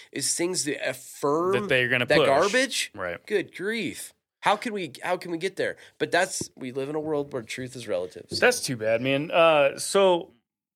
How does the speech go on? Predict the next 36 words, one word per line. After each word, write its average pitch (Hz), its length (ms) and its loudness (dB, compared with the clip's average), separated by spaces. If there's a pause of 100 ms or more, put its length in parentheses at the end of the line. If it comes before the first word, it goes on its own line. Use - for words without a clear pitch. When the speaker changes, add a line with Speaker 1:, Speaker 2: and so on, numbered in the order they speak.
(120)
Speaker 2:
my, 151 240 2 (240)
I 151 80 2
guess 233 240 0
my 123 120 -6
point 170 500 2
where 120 100 0
I'm 175 260 4
going 120 320 0
is, 117 160 -4
like, 117 300 0
well, 120 120 -4
what's 151 200 0
the, - 260 -8
what's 139 200 -2
the 101 100 -10
standard 117 400 0
of 95 140 -2
this, - 180 -8
right? 139 140 4
If, 156 120 0
like, 165 120 0
if - 80 -12
we're 165 120 2
gonna, 147 280 0 (420)
if - 80 -10
we're 165 80 4
gonna 143 140 2
say, 131 640 2 (400)
um, 117 440 2
"No, 160 160 4
you 160 120 2
guys 156 180 4
can't 135 280 0
say, 131 180 2
like, 120 420 0
um, 107 600 0